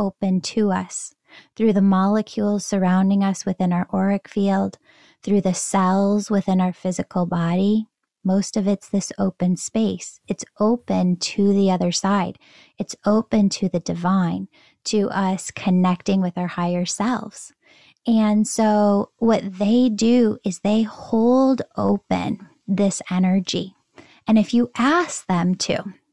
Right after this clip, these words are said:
like, if you just said, "Cherubs, right now, I wanna feel what oneness feels like."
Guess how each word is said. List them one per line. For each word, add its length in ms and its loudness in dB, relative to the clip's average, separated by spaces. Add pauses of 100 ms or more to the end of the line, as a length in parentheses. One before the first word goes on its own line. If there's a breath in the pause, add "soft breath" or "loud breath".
like, 180 -4
if 140 -4
you 120 0
just 220 -6
said, 260 -2
"Cherubs, 540 -4
right 180 -4
now, 440 -2
I 80 0
wanna 260 2
feel 300 0
what 180 -6
oneness 580 0
feels 380 -4
like." 400 -2